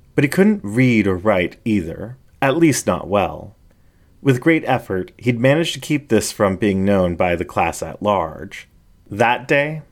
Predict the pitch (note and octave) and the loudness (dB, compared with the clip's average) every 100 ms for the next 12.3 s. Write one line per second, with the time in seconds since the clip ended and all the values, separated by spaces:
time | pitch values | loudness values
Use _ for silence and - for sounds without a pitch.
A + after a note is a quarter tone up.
0 | _ - - C3+ D3 C#3 C#3+ C3+ A2+ G2+ | _ -4 -2 0 0 0 0 0 0 2
1 | G2+ F#2+ F2+ G#2+ A2+ A2+ A2 G#2 G2 - | 2 2 0 -2 0 2 4 4 2 0
2 | F#2 F#2 G2+ G#2 A#2+ C3+ C3+ A#2 A2 F2+ | -2 0 0 0 -2 -2 0 0 2 2
3 | F2+ G2 F2+ G2 F#2 E2 E2 F2 E2+ E2 | 0 -4 -6 -4 -4 -6 -8 -8 -8 -6
4 | - F#2 D2+ D#2+ F2+ _ _ _ _ _ | -4 -4 -4 -10 -18 _ _ _ _ _
5 | _ - C3 - F3 D#3 C3 F2+ E2 G2 | _ -2 -2 0 4 4 4 2 -2 -6
6 | F#2 - G#2 - - A#2+ G#2+ F#2 F2+ F#2+ | -6 -6 -6 -8 2 2 4 2 -2 -2
7 | G#2+ - G#2+ F#2 G#2 - F#2 F2 - G2 | -4 -2 -4 -2 -2 -2 -4 -4 -2 -2
8 | F#2 - F#2+ F2 - G2+ - F#2 F2+ E2+ | -2 -2 -4 -4 -8 -6 -2 -2 -2 -4
9 | - G2+ E2+ D2+ D#2 - - - - - | 0 2 2 -2 -10 -14 -18 -20 -12 0
10 | B2+ B2 A2+ - C3 C#3 B2 A#2+ A2+ G#2+ | 2 4 2 0 0 0 0 0 0 -2
11 | G#2 G#2 F#2 - A#2 C3 B2+ C#3 C3+ D#3 | -2 -2 0 -2 -2 -4 2 2 4 4
12 | D#3 D#3+ | 4 2